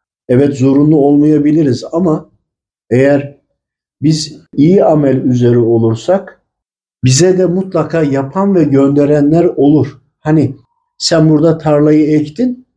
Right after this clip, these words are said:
tarla bak orada bitti. Sen yaptığında, sen öldüğünde sana da gönderen olur. Yani ettiğimizi bulacağız. İyi şeyler edelim, iyi şeyler yapalım, iyi ameller yapalım. Gıyabında da yapalım insanlara, gıyabında da gelsin.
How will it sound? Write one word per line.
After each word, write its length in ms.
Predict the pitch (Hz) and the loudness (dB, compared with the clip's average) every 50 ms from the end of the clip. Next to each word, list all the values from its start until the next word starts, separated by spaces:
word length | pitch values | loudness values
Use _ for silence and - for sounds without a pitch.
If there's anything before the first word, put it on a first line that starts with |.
| _ _ _ _ _ _ _ _ _ | _ _ _ _ _ _ _ _ _
tarla 380 | _ - 135 131 139 151 151 160 | _ -2 0 2 2 2 2 0
bak 180 | 190 190 - | 0 0 0
orada 340 | 175 156 143 131 123 190 196 | 0 0 2 2 0 0 0
bitti. 400 | 240 240 - - 233 160 - - - _ _ _ _ _ _ _ _ _ _ | -2 -2 -2 -2 -2 -2 -2 -6 -10 _ _ _ _ _ _ _ _ _ _
Sen 260 | - - - 180 190 | -10 -6 -2 0 0
yaptığında, 680 | 214 214 196 185 170 160 156 - - 147 151 160 190 208 | 2 2 2 2 0 0 -2 -4 -2 -2 0 0 0 -2
sen 260 | 202 - - 208 208 | -2 -2 -2 0 0
öldüğünde 540 | 202 190 175 160 151 147 143 147 160 202 226 | 2 2 2 2 0 0 0 0 0 -2 -2
sana 340 | 214 - 156 143 143 170 190 | -4 -4 -4 -2 -2 0 0
da 60 | 247 | 0
gönderen 500 | 240 214 202 180 165 151 143 131 123 113 | 0 2 0 0 0 0 0 0 -2 -2
olur. 240 | 107 101 95 92 - - _ _ _ _ _ _ _ - | -4 -4 -8 -10 -12 -18 _ _ _ _ _ _ _ -2
Yani 240 | 117 120 139 156 | 0 2 2 2
ettiğimizi 760 | 147 - 131 131 131 - - 151 156 160 170 175 175 214 240 214 | 2 2 0 0 -2 0 0 0 2 2 2 0 0 -2 -2 -2
bulacağız. 600 | 233 220 214 180 123 127 113 101 - - - - _ _ _ _ | -2 -2 -2 -2 0 -2 -2 -2 -4 -8 -16 -20 _ _ _ _
İyi 220 | 170 202 240 247 | -4 0 0 0
şeyler 340 | - - 190 175 156 156 143 | 0 2 2 2 2 2 2
edelim, 460 | 139 135 131 135 151 196 247 247 - - _ _ _ _ _ _ _ | 2 2 2 0 0 0 -2 -4 -8 -12 _ _ _ _ _ _ _
iyi 180 | - 151 202 214 | -2 0 0 0
şeyler 300 | 196 208 180 160 151 139 | 0 0 2 2 2 2
yapalım, 500 | 135 135 131 127 131 147 156 202 226 220 | 2 2 0 0 0 0 0 0 0 -2
iyi 260 | 170 165 180 220 240 | -2 -2 0 2 2
ameller 360 | 226 196 175 160 151 143 139 | 2 2 2 2 2 0 0
yapalım. 540 | 135 131 127 123 131 156 196 254 247 247 - _ _ _ _ _ _ _ _ _ _ _ | 0 0 -2 -2 -2 -2 -2 -2 -4 -6 -10 _ _ _ _ _ _ _ _ _ _ _
Gıyabında 640 | - 120 139 151 151 160 160 170 180 180 185 214 247 262 | 0 0 2 2 2 2 2 0 0 0 0 0 0 2
da 60 | 262 | 2
yapalım 500 | 247 226 196 156 185 170 160 156 156 151 | 2 0 -2 -2 -2 -4 -2 -2 -2 -4
insanlara, 640 | 147 143 - - 151 143 143 147 156 175 214 240 240 | -4 -6 -6 -6 -6 -6 -4 -4 -4 -4 -4 -6 -6
gıyabında 720 | 233 156 143 147 147 143 139 143 165 175 175 165 - - | -4 -4 -2 0 0 0 0 -2 -2 -2 0 -2 0 0
da 100 | 196 196 | 0 2
gelsin. 580 | 180 170 165 160 160 156 - - 175 156 - | 2 2 2 2 0 0 -2 -4 -6 -6 -8